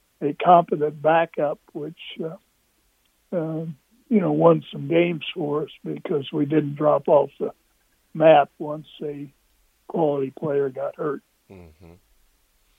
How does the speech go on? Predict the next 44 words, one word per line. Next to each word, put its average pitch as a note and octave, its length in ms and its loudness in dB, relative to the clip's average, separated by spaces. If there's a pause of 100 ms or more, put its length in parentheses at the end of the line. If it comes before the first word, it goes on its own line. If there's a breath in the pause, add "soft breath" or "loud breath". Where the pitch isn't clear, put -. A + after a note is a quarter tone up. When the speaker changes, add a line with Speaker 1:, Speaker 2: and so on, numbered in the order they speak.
(540)
Speaker 2:
Coach, F#3+ 320 -10
when F3 80 -12
you, F#3+ 260 -12 (1400)
when D#3+ 120 -20
you C#3+ 60 -14
first F#3+ 320 -10
got C#3 240 -6
to C3 80 -12
Nebraska, G#2 640 -12
what C3 220 -12
was D#3+ 200 -12
your C3+ 100 -6
connection? G#2 800 -10 (440 soft breath)
'Cause C3+ 100 -12
I C#3 40 -6
was B2+ 120 -10
doing F3 200 -8
some B2 160 -12
background A#2 400 -6
and G#2+ 60 -14
some A2+ 160 -12
research. A2+ 460 -8
It - 20 -10
was, G2 140 -14
was, G#2 300 -12
uh, F#2+ 260 -8 (100)
the G2+ 80 -14
San C#3 240 -8
Jose A#2 360 -8
coach - 520 -10 (440 soft breath)
uh, F#2 400 -10
I'm G2+ 80 -20
thinking A2 220 -12
Coach B2+ 240 -10
Osborne A2 460 -8
knew G#2+ 120 -10
through A2 260 -18
F G#2+ 140 -8
C A2+ 220 -10
A, G#2 100 -6
Fellowship G#2 360 -10
of G2+ 60 -16
Christian G2 280 -14
Athletes, G2 540 -10